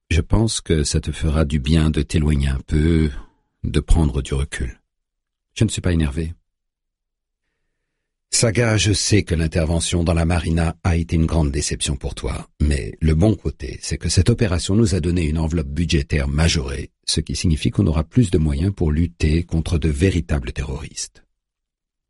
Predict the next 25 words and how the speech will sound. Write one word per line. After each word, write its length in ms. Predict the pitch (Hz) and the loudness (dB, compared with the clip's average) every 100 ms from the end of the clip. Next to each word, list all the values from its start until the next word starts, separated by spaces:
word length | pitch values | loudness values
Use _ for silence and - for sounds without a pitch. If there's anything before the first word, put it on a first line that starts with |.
| - | -4
Super. 360 | 87 98 95 - _ _ _ _ _ _ _ _ _ _ - | 0 0 0 -6 _ _ _ _ _ _ _ _ _ _ 0
On 60 | |
reçoit 280 | 92 95 107 | 2 2 2
déjà 220 | 92 90 | 2 2
des 100 | 85 | 2
propositions 640 | 80 101 92 87 87 120 120 | 0 -2 0 0 0 0 0
pour 200 | 98 82 | 0 0
aller 180 | 82 78 | 2 2
briefer 340 | 82 80 90 | 0 0 -2
d'autres 400 | 71 101 98 80 | 2 2 2 -4
services 380 | - 78 80 78 | -4 -2 -2 -4
de 100 | 78 | -4
sûreté 440 | - 73 - 71 | -4 -6 -4 -6
sur 180 | - 78 | -2 0
nos 100 | 76 | 2
expériences. » « 720 | 73 73 - 69 62 67 - - _ _ _ _ _ _ _ _ _ _ _ _ - | 0 -2 -4 -4 -4 -8 -14 -18 _ _ _ _ _ _ _ _ _ _ _ _ 0
Vous 100 | 95 | 2
allez 160 | 101 | 2
jouer 140 | 87 92 | 2 0
dans 100 | 95 | 0
la 140 | 92 | -2
cour 160 | - 95 | -2 0
des 100 | 113 | 0
grands, 220 | 117 - | 0 -4
alors ? » 360 | 58 - - | -6 -12 -18